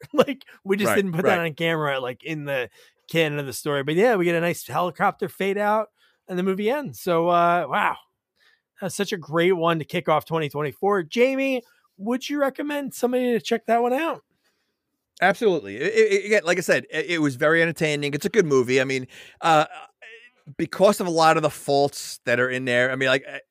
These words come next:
Speaker 2: you could, s-, I, I feel like you could definitely see they did throw this together. Um, 'cause you said it was a, a year later and they already threw the
Speaker 1: Yeah,
Speaker 2: movie
Speaker 1: it's
Speaker 2: together. So I think, I think there's some parts of it are just, l-, like, a little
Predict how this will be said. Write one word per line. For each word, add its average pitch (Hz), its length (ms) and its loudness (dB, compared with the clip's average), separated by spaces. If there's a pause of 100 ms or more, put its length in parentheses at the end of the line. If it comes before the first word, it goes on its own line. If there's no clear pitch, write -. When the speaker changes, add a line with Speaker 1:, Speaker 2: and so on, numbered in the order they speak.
(160)
Speaker 2:
you 165 160 -2
could, 196 140 -2
s-, - 180 -14
I, 180 180 4
I 175 140 4
feel 240 260 -2
like 196 220 4
you 151 120 -6
could 143 220 -6
definitely 180 380 0
see 156 240 -4
they 135 120 2
did 117 220 -2
throw 113 220 -2
this 107 160 -8
together. 107 500 -2 (100)
Um, 107 480 0
'cause 113 120 -10
you 117 60 -10
said 143 220 2
it 117 80 -10
was 113 140 -2
a, 110 200 -2
a 110 80 -2
year 120 320 2
later 113 300 2
and 95 120 -6
they 101 100 -4
already 104 220 -2
threw 107 180 -6
the 160 80 -2
Speaker 1:
Yeah, 151 140 0
Speaker 2:
movie 98 100 -2
Speaker 1:
it's 95 100 -10
Speaker 2:
together. 98 320 -4 (460)
So 180 180 6
I 180 120 8
think, 202 320 4
I 180 160 4
think 175 200 -2
there's 151 200 -2
some 156 160 -2
parts 143 360 2
of 131 120 -8
it 131 200 -2
are 123 140 2
just, 117 180 -8
l-, 120 200 -6
like, 101 160 -8
a 101 40 -10
little 120 380 4